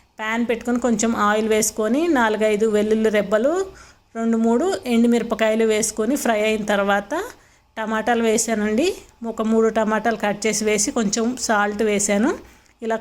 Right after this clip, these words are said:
కలుపుకొని మూత పెట్టుకుంటే మెత్తగా మగ్గిపోతాయి అన్నమాట తొందరగా. చూసారు కదా, ఈ విధంగా మగ్గిన తర్వాత కొంచెం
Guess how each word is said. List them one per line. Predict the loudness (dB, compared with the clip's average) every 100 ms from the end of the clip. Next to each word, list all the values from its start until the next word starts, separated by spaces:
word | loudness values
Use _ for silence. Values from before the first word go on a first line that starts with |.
| -2
కలుపుకొని | -4 -4 -2 0 2 2
మూత | 0 -2 -4
పెట్టుకుంటే | -6 -8 -4 -2 0
మెత్తగా | -2 -4 -8 -4 -2 -2
మగ్గిపోతాయి | -2 -4 -2 0 0
అన్నమాట | -2 -4 -6 -6
తొందరగా. | -4 -2 0 -2 -4 -8 -20 _ _ _
చూసారు | -10 -2 -2 0
కదా, | 0 2
ఈ |
విధంగా | 2 2 2 0
మగ్గిన | 0 0 0 0
తర్వాత | 0 -2 -4
కొంచెం | -2 0 0